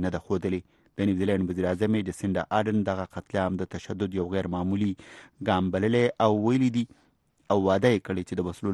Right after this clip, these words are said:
لپاره جوړ قانون کې به بدلون راولي.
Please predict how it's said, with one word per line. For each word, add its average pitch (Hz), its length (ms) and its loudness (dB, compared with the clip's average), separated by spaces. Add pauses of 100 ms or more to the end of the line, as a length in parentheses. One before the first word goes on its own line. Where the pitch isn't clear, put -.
(100)
لپاره 90 300 -2 (260)
جوړ 95 260 2
قانون 92 300 0
کې 98 140 -6
به 85 80 -2 (520)
بدلون 85 380 -4
راولي. 90 320 -6